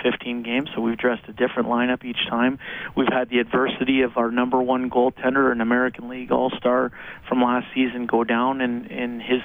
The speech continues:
second game of the year. Um, we've had, uh, like I said, a, an evolving lineup, uh, um, that it's forcing us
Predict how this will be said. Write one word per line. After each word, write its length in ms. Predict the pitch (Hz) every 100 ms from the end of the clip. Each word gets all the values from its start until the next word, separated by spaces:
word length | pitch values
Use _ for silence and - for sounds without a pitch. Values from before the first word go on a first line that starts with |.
| -
second 380 | 127 120 123 120
game 260 | 123 123
of 200 | 123 117
the 120 | 120 117
year. 400 | 113 113 135 180 - - - - -
Um, 800 | 127 123 120 120 120 117 127 135
we've 280 | - 127 127
had, 500 | 120 123 120 120 - -
uh, 540 | 117 120 120 - - -
like 240 | - 123 123
I 160 | 110
said, 180 | 131 120
a, 300 | 120 120 -
an 120 | 120
evolving 520 | 120 117 127 127 131 127
lineup, 380 | 123 127 131 - -
uh, 280 | 127 - - - - - - -
um, 800 | 123 127 - - - - - -
that 340 | 127 123 - _ - - -
it's 300 | 226 156 - -
forcing 460 | 139 143 - 147
us 180 | 135 139